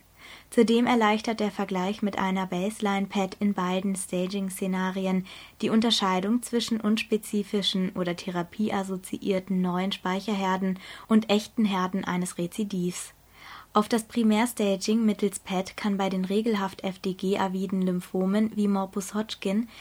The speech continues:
diffus großzelliges B-Zell-Lymphom, follikuläres Lymphom und Mantelzell-Lymphom verzichtet werden, nicht jedoch bei den übrigen Lymphomtypen. Die Akquisition einer pet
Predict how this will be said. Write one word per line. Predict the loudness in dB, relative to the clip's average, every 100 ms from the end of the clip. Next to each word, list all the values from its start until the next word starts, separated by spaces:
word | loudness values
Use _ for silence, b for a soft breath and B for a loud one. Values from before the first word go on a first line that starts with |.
| B B
diffus | -2 0 0 -2
großzelliges | -4 -4 -4 -4 -4 -2 -4 -2
B-Zell-Lymphom, | 0 0 0 0 0 -2 -2 0 0 -2 B B B
follikuläres | 0 4 4 4 2 4 4 2 -2
Lymphom | -4 -4 -4 -4 -2 -4 B B B
und | 0 2
Mantelzell-Lymphom | 2 2 0 0 0 0 0 -2 -2 -2 -2
verzichtet | -4 -4 -6 -4 -6 0
werden, | 2 4 2 0 b b b
nicht | 2 2 4
jedoch | 2 2 0
bei | 0 0
den | 0 0
übrigen | -2 0 -4 -2
Lymphomtypen. | -2 -2 -2 -2 -2 -4 -6 -4 -6 -6 -12 _ _ _ _ -2
Die | 6
Akquisition | 6 6 0 0 -2 -2 0 2 2
einer | 0 -2
pet | -2 -4 -4